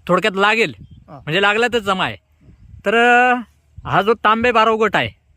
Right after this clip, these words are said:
Speaker 1: तर हा म-, आदिवासी महिला राखीव सुटलेला आहे. तर आपल्या भागातून माईताई लांडे असेल, सुनीताताई बोराडे असतील, इतरही महिला उभ्या राहतील, तर त्यातून आपण कोणाला संधी द्याल?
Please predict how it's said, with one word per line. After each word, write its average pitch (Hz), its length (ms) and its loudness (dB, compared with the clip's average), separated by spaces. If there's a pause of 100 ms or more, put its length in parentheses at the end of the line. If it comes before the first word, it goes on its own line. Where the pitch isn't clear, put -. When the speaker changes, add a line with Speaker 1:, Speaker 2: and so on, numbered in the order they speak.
(840)
Speaker 1:
तर 170 100 0
हा 175 200 2
म-, 254 180 -6 (340)
आदिवासी 220 420 0
महिला 202 400 0 (120)
राखीव 185 380 -2
सुटलेला 135 380 -8
आहे. 196 120 -12 (180)
तर 180 80 -4
आपल्या 214 260 0
भागातून 214 460 -2 (480)
माईताई 208 340 0
लांडे 208 260 -2
असेल, 143 400 -6 (340)
सुनीताताई 180 360 -2
बोराडे 208 360 2
असतील, 139 420 -4 (580)
इतरही 285 360 2
महिला 269 220 0
उभ्या 202 220 0
राहतील, 143 580 -4
तर 196 80 -2
त्यातून 277 320 -2
आपण 294 260 0
कोणाला 302 320 0
संधी 156 240 -4
द्याल? 120 160 -8